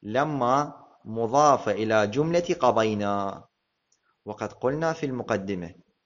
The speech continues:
قلنا المضاف إليه وهو قضينا لا يجوز أن يعمل في المضاف وهو لما، فلا يجوز أن يعمل قضينا في لما، انتهينا منه.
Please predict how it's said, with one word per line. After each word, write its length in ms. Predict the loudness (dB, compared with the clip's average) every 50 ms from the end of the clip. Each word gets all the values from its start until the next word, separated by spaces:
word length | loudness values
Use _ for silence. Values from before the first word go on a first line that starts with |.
| _ _ _ _ _
قلنا 680 | -4 -4 -4 -2 -2 -2 -2 -2 -4 -8 -18 -20 -20 -20 _ _ _ _ _ _ _ _ _ _ _ _ _ _ _ _ _ _ _ _ _ -10 -8
المضاف 720 | -6 -6 -6 -6 -6 -6 -2 0 0 0 0 -2 -6 -10
إليه 640 | -8 -6 -2 0 2 4 4 4 2 0 -2 -4 -6
وهو 340 | -4 -4 -4 -2 -2 0 -2
قضينا 840 | -2 0 -2 -2 0 0 0 0 2 2 2 2 0 -2 -8 -20 _ _ _ _ _ _ _ _ _
لا 340 | -12 -6 0 2 4 4 6
يجوز 420 | 6 4 4 4 4 2 2 2 0
أن 220 | -4 -4 -2 0
يعمل 440 | 0 0 0 0 0 -2 0 0 -2
في 140 | -2 -2 -4
المضاف 800 | -2 0 0 0 2 4 6 6 6 6 4 2 -2 -8 -6 0
وهو 340 | 0 0 2 2 2 2
لما، 680 | 2 2 0 -4 -6 -8 -8 -10 -10 -12 -12 -14 -14 -18 _ _ _ _ _ _ _ _ _ _ _ _ _ _ _ -20 -10 -4
فلا 440 | -2 0 2 2 4 4 6 6
يجوز 600 | 4 4 2 0 2 2 2 4 4 2 2 0 -2 -2 -2 -4 -6 -6
أن 200 | -4 -4 -2 -2
يعمل 540 | 0 2 2 2 2 2 0 -2 0 -2 -2
قضينا 760 | -2 0 0 2 2 2 2 2 2 0 2 2 4 4 4
في 240 | 2 2 2 2 2
لما، 640 | 2 0 -2 -4 -4 -4 -4 -4 -4 -6 -8 -10 -14 _ -10
انتهينا 500 | -8 -6 -4 -4 -4 -4 -4 -4 -4 -6
منه. 240 | -6 -6 -10 -12 -16